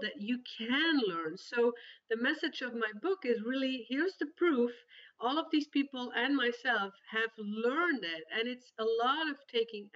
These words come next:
action. So that's why the second part of my book is, okay, so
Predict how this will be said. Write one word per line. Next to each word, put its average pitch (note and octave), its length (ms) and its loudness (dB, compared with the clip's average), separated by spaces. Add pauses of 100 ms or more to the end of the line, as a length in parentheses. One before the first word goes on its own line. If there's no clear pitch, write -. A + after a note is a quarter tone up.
(160)
action. D3+ 360 -6 (500)
So C#4 80 -4 (200)
that's A3+ 300 -2
why A3+ 180 -4
the G#3 180 -10 (120)
second E4 300 -2
part G#3+ 240 -2
of F#3+ 80 -10 (100)
my E3+ 140 -4
book F3 220 -10 (240)
is, G#3 60 -6 (840)
okay, A3+ 340 2 (120)
so B3 180 0